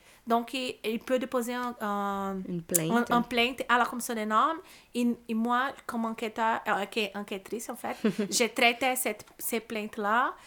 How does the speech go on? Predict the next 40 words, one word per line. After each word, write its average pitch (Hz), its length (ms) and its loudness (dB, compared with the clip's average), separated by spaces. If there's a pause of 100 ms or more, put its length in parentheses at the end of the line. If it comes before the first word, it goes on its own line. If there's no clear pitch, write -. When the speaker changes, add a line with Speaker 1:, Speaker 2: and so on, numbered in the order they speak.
(160)
Speaker 1:
et 240 120 2
je 233 100 4
pouvais 233 300 0
réclamer 233 520 0
des 220 120 -2
montants 214 500 -4
si - 220 -4
la 214 120 2
personne 208 380 -6
avait 196 200 -4
droit, 185 280 -4
vraiment. 190 300 -12 (260)
Speaker 2:
Puis - 80 -14
comment 185 260 6
t'as 185 120 6
trouvé 185 320 0
cette 214 160 0
expérience 185 460 0
de 185 80 4
travail, 180 640 2
euh, 175 220 -2
d'enfin 170 720 2
commencer 180 560 0
dans 180 100 2
les 175 140 2
droits 190 240 2
de 190 60 -10
travail ? 185 580 0 (520)
Euh, 170 320 0
comment 185 300 2
t'as, 170 200 -2
t'as, 170 420 -2
t'as 165 140 -6
trouvé 190 260 -4
cette 190 180 -6
expérience ? 165 720 -4 (400)
Speaker 1:
Là, 262 160 8 (180)
c'est 302 120 2
comme, 233 180 2
euh, 196 300 2